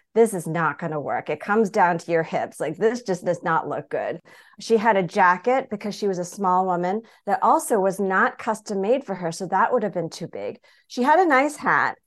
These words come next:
She had a pair of spurred boots and she had a white shirt.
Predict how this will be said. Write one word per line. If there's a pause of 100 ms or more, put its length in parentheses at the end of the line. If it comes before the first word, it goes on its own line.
(160)
She
had
a
pair
of
spurred
boots
and
she
had
a
white
shirt.